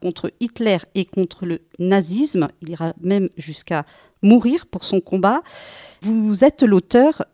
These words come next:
d'un livre qui s'appelle Un chrétien contre Hitler et le régime nazi, Dietrich Bonhoeffer, Dieu dans un monde sans Dieu.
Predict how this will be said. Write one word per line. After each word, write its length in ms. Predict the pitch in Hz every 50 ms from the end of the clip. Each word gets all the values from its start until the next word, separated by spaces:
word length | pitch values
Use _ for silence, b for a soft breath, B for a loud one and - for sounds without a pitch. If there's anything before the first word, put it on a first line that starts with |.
| _
d'un 220 | - 175 208 220 226
livre 320 | 196 180 208 254 - 262
qui 160 | - - 208
s'appelle 460 | - - 214 196 - - 202 196 175 - _ -
Un 120 | 196 185
chrétien 520 | - - - - 285 277 _ - 226 202
contre 400 | 180 - _ - 220 208 - - - _ _
Hitler 460 | 262 262 - - 214 202 202 196 185 - - _ -
et 80 | 190 170
le 100 | 170 165
régime 480 | 160 220 220 208 226 247 233 220 208
nazi, 540 | 190 190 180 170 165 175 196 214 240 277 - - _ -
Dietrich 580 | 156 190 247 294 - - - 240 - - - 170
Bonhoeffer, 680 | 170 175 226 226 220 202 - - - 220 214 220 240 269 - - - _ _ _ _ _
Dieu 460 | 170 165 165 170 196 226 247 262 - -
dans 260 | 175 185 185 180 -
un 80 | 196 196
monde 340 | 202 214 240 254 254 220 - _ _ _
sans 280 | - - - - 214 202
Dieu. 300 | 175 160 151 151 156